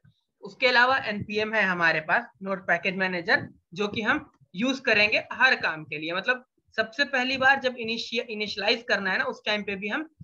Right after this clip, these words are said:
इसी को यूज़ करेंगे, एनपीएम को यूज़ करेंगे। ठीक, कह रहा है मतलब इसके आगे हमने कोई कमांड नहीं लिखी प्रॉपरली, तो उसने कहा कि भाई हेल्प यूज़ कर लो।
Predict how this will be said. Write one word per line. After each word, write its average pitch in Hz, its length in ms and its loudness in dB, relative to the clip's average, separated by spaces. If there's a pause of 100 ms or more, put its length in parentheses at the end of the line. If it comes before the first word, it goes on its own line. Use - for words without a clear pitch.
(180)
इसी 196 220 -6
को 202 160 -4
यूज़ 170 280 -6
करेंगे, 139 360 -10
एनपीएम 175 420 -2
को 165 100 -8
यूज़ 151 260 -8
करेंगे। 143 340 -12
ठीक, 320 260 -6 (720)
कह 220 100 4
रहा 269 100 4
है 269 120 0
मतलब 226 180 -2
इसके 202 180 -6
आगे 180 180 0
हमने 208 140 -4
कोई 208 120 -6
कमांड 196 400 0
नहीं 208 120 0
लिखी 220 240 -6
प्रॉपरली, 196 480 -4
तो - 300 -20
उसने 175 200 -10
कहा 180 100 -2
कि 185 100 -8
भाई 190 180 -2 (140)
हेल्प 185 240 0
यूज़ 202 240 -4
कर 170 140 0
लो। 170 120 0